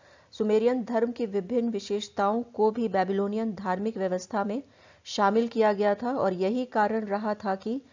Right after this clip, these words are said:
बेबीलोनियन सभ्यता में हमें सुमेरियन देवी देवताओं का उल्लेख मिलता है।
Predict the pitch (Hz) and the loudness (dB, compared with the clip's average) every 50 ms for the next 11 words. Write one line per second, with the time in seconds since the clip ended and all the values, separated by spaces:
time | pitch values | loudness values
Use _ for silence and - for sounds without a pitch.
0 | - - - _ - 175 180 196 190 185 208 208 214 214 220 240 247 254 254 - | -20 -20 -20 _ -6 0 4 4 4 4 4 2 2 0 2 2 0 0 0 -2
1 | 214 185 196 196 196 - 220 214 208 202 202 214 226 214 214 190 180 196 233 254 | -2 -2 -2 -2 -2 0 -2 -2 -2 -2 -2 -4 -4 -4 -4 -4 -4 -4 -6 -8
2 | - - - - 202 196 190 196 196 190 208 226 226 226 202 165 180 190 196 208 | -10 -14 -12 -6 -4 -2 -2 -2 -2 0 0 -2 -2 -2 -2 -2 0 0 0 -2
3 | 220 190 180 190 190 185 - - 202 190 208 220 214 - 208 208 262 - _ _ | -2 -2 -2 -2 -4 -4 -4 -4 -2 -2 -2 -2 -4 -2 -2 -2 -4 -6 _ _
4 | _ - - - _ - - 190 202 202 214 226 226 - 208 208 208 202 233 220 | _ -20 -20 -20 _ -6 -2 2 4 6 6 4 4 0 -4 -4 -4 -2 -2 -2
5 | 226 233 247 285 | -2 -2 -4 -6